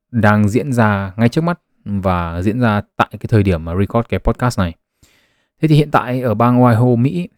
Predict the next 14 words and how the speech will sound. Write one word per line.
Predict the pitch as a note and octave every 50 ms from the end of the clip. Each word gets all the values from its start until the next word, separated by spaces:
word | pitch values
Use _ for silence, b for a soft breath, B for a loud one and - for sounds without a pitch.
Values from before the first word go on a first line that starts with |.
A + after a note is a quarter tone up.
| _ _ -
đang | B2 A#2 -
xảy | - G2
ra | F#2 A#2
một | A#2 A2 G#2+
vụ | G#2+ G#2+ G#2+
việc | G#2 G2+ - -
có | - A#2+
ảnh | C3 A#2
hưởng | G2+ G2+ E2+ E2
nghiêm | G2 A#2 B2 -
trọng | - B2 F#2 G#2+
đến | G#2 F#2 G#2 A#2+
môi | B2 A#2
trường. | - A#2 G2+ E2+ D#2+